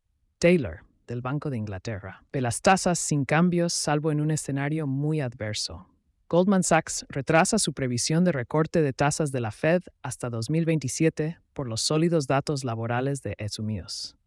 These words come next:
Las exportaciones de China apuntan a un fuerte mayo por pedidos adelantados y demanda de chips, encuesta de Reuters. Las acciones tecnológicas se desploman mientras las apuestas sobre la Fed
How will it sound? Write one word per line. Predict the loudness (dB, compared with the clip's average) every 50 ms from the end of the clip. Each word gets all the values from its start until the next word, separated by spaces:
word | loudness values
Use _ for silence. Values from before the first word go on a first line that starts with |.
| _ _
Las | -4 -4 -2
exportaciones | -2 -2 -2 0 0 2 4 4 4 6 8 8 8 8 8
de | 6 4
China | 4 4 4 4 6 6 4 4 2 0
apuntan | -4 -6 -2 0 2 2 4 4 4
a | 4
un | 2 0
fuerte | 0 4 4 4 4 4 2
mayo | 4 4 4 4 4 4 2 0
por | 0 -2 -4 -4
pedidos | -2 -2 0 2 2 2 2 2 0 0
adelantados | -2 -2 -2 -2 -4 -2 0 0 0 2 2 0 -2 -2 -4 -8 -8 _
y | -6 -4
demanda | -2 -2 -2 0 0 0 0 0
de | -2 -2
chips, | -4 -4 -4 -4 -6 -8 -10 -12 -12 -12 -16 _ _ _ -10
encuesta | -10 -8 -6 -6 -6 -6 -4 -6 -6
de | -4
Reuters. | -4 -4 -4 -6 -6 -10 -12 -14 -14 -14 -16 -16 -18 _ _ _ _ _ _
Las | -10 -8 -6 -6
acciones | -6 -4 0 2 4 4 4 4
tecnológicas | 2 0 0 2 2 2 2 2 2 0 -4 -2 -2 -2
se | -2 -2 -4
desploman | -4 -4 -4 -2 0 0 2 2 2 2 2 0 -2 -4 _ -6
mientras | -6 -4 -4 -6 -6 -8 -8 -8
las | -8 -8 -8 -8
apuestas | -6 -2 -2 -2 0 2 0 0
sobre | 0 0 -2 -2 -4
la | -4 -6
Fed | -4 0 2 2 2